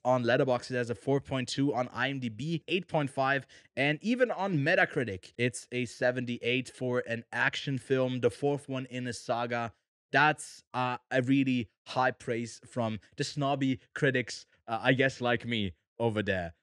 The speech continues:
Um, it comes in at a runtime of a hundred and sixty-nine minutes. Nice. And is produced by Lionsgate and over doubles the budget of the previous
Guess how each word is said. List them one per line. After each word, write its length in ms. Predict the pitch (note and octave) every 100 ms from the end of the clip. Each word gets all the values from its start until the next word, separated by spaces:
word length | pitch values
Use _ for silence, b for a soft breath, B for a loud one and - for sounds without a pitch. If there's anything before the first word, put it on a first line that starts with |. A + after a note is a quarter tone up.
| _ -
Um, 500 | A#2 A2+ A2 G#2+ G#2+ -
it 160 | C#3 -
comes 260 | G#3+ G#3+
in 160 | G#3+ G#3
at 180 | D#3+ D#3+
a 40 |
runtime 500 | D#3 E3+ E3+ E3 D#3+ B2+
of 300 | C#3 C3+ B2
a 100 | A#2
hundred 320 | D3 D3+ D3
and 180 | C3 B2
sixty-nine 1200 | - E3+ - - D#3+ C#3 _ A2+ B2 C3 C3+ B2 -
minutes. 560 | A#2+ C3+ C3+ - - - _ -
Nice. 500 | B2 C3+ C3 - - -
And 320 | B2+ B2+ B2+
is 280 | C3 C3+ -
produced 400 | C#3+ A3 - -
by 160 | C3+
Lionsgate 580 | C3 C3+ C3+ - D3+ C3+ b b _ -
and 220 | B2 B2+ D3 -
over 300 | F3 F3+ D#3+
doubles 720 | D3 A2 D#3 E3+ E3 D3+ - -
the 220 | A#2+ B2
budget 360 | C3 C3+ C#3+ B2
of 200 | A#2+ -
the 80 |
previous 640 | G#2+ - C#3 D3 C#3+ C3